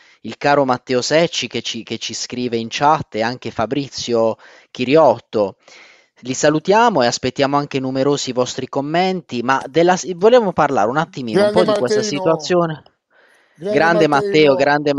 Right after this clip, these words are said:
Speaker 2: Ciao,
Speaker 1: Matteo,
Speaker 2: Fabrizio.
Speaker 1: speriamo di ritrovarci in futuro a una prossima trovada, speriamo, speriamo.
Speaker 2: Ciao, Fabio.
Speaker 1: E, mm,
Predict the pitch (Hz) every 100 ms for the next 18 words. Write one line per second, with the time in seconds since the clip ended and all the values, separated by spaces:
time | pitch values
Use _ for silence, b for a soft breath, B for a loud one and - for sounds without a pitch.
0 | 135 - 147 143 131 123 - 143 151 156
1 | 156 147 147 143 151 151 160 160 - 147
2 | - 143 156 156 139 131 - 139 - 131
3 | 123 120 117 117 110 104 104 - 117 113
4 | 107 98 95 - 113 107 98 90 87 85
5 | _ B B B B 190 190 139 151 147
6 | 143 143 139 139 135 135 135 135 135 131
7 | 127 147 139 139 139 135 135